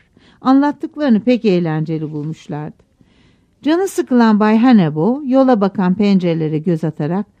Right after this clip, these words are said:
"Şşt!" dedi. "Bugün evde yemek verdiğimizi herkesin öğrenmesine hiç gerek yok." Bay Gregor da,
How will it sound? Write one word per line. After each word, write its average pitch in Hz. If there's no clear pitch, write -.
"Şşt!" -
dedi. 151
"Bugün 190
evde 202
yemek 202
verdiğimizi 214
herkesin 208
öğrenmesine 202
hiç -
gerek 170
yok." 113
Bay 226
Gregor 165
da, 233